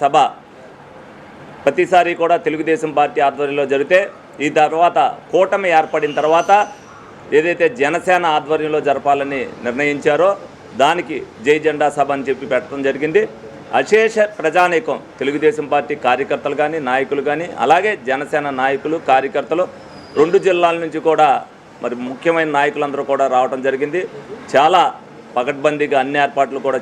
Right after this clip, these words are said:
చేశారు. ప్రజలు ఏదైతే కోరుకుంటున్నారో, పొత్తుకు గల కారణాలు కానీ,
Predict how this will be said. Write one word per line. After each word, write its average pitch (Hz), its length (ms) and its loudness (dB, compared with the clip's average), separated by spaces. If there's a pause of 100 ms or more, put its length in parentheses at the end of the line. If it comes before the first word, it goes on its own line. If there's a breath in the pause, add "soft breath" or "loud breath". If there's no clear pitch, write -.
చేశారు. 123 320 0 (680)
ప్రజలు 170 360 4
ఏదైతే 196 360 2
కోరుకుంటున్నారో, 165 760 0 (600)
పొత్తుకు 180 360 2
గల 196 240 2
కారణాలు 165 480 2
కానీ, 147 280 0